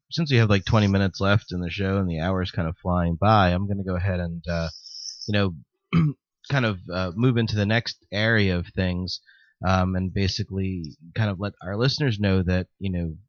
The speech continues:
myself and you, Jody, are gonna be starting to do this on a, a regular basis, and, you know, myself and Jody will be co-, you know,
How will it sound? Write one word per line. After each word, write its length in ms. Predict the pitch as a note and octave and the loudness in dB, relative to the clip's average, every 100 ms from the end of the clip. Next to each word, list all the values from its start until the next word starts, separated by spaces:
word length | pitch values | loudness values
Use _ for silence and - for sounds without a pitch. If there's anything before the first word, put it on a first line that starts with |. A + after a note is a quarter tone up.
| _ | _
myself 680 | G2 G#2 G2+ - G2+ G2+ G2+ | -2 0 0 2 2 2 0
and 180 | F#2 F#2 | -2 0
you, 100 | A2 | 2
Jody, 340 | G#2 G2 F#2+ | 4 4 4
are 100 | F#2 | 2
gonna 160 | F#2 F2+ | 2 0
be 100 | F2+ | -2
starting 300 | - F#2+ F2+ | 0 0 -2
to 100 | F2+ | 0
do 120 | G2 | 0
this 300 | F#2 E2+ - | 2 0 -2
on 160 | F2+ F2 | -2 -2
a, 260 | D#2 E2 | -6 -6
a 20 | |
regular 340 | F#2 F#2+ F#2+ E2+ | -2 -2 -2 -4
basis, 600 | E2+ F#2 - F2+ E2+ - | -2 -4 -2 -6 -6 -6
and, 160 | F2 F2 _ _ _ - | -8 -10 _ _ _ -6
you 100 | F#2+ | -2
know, 280 | F2+ F2 D#2 - D#2 C#2+ | 0 0 -4 -12 -12 -4
myself 480 | G2 F#2 F#2+ F#2+ F2+ | -2 0 0 0 -2
and 100 | F#2 | -2
Jody 220 | F2+ F#2+ | 0 2
will 100 | F#2 | 2
be 120 | F2+ F2+ | 0 -2
co-, 400 | G#2 G2+ G2 F2 | 0 0 -2 -6
you 100 | F#2 | -8
know, 180 | F2+ | -8